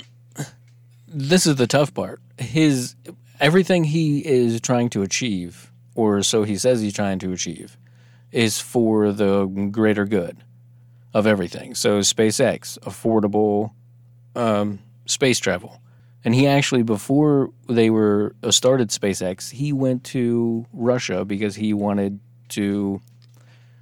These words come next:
the original idea, which has been lost in all the bullshit at this point with all the a hundred other ideas he had. He wanted to send a rocket to Mars and start a garden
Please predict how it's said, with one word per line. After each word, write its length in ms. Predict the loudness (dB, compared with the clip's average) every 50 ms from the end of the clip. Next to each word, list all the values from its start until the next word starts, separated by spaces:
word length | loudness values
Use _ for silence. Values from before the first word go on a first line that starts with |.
| _ _ _ _ -8 -2
the 160 | 0 2 2
original 720 | 4 4 4 4 4 2 2 2 2 2 0 -2 -4 -8 _ -4
idea, 560 | -2 0 0 0 0 -2 -2 -2 -6 -10 -18 -20 _ -16
which 360 | -6 -2 -2 -2 -2 -4 -10 -14 _ -20 -20 -20 -20 _ _ _ -20 -20 -20 -16 _
has 300 | -4 0 0 2 0 0
been 220 | 0 0 0 0 0
lost 640 | 0 0 0 2 2 4 4 2 2 0 -2 -4 -6
in 180 | -6 -4 -4 -4
all 300 | -2 0 0 0 0 0
the 80 | -2 -2
bullshit 480 | -2 -2 -2 -2 -2 -2 -2 -2 -2
at 160 | -2 -4 -4
this 180 | -4 -4 -6 -4
point 380 | -6 -8 -6 -6 -8 -8 -12 -14 -10
with 160 | -6 -6 -4
all 240 | -2 0 0 2 2
the 180 | 2 0 -2 -2 -4 -10 -16 -12 -10
a 100 | -8 -6
hundred 340 | -2 -2 0 0 2 2
other 240 | 2 4 4 4 2
ideas 380 | 2 2 0 -2 -4 -8 -8 -8
he 100 | -10 -10
had. 320 | -10 -10 -12 -12 -14 -16 -18 -20 -20 _ _ _ -20 _ _
He 180 | 0 2 2
wanted 360 | 4 4 4 4 4 2 2
to 280 | 0 0 0 2 2 2
send 260 | 2 2 2 4 4 4
a 80 | 4
rocket 440 | 4 4 2 2 0 -2 -4 -6 -6 -8 -16 -20 -20 -20 -16 -12 -4
to 180 | 0 2 2
Mars 600 | 4 4 2 2 0 -4 -6 -10 -12 -14 -16 -20 -20 -20 _ _ _ _ -20 -20 -20 -20 _ _ _ _ -20 -6 -2
and 480 | 0 0 2 0 0 -2 -2 -4 -6 -10 -18 _ _ _ _ _ _ -14 -14 -14 -16 _ _ _ _ -20 -20 _ _
start 280 | -2 0 2 2 4
a 80 | 2 2
garden 580 | 2 2 4 4 4 4 2 -2 -6 -10 -12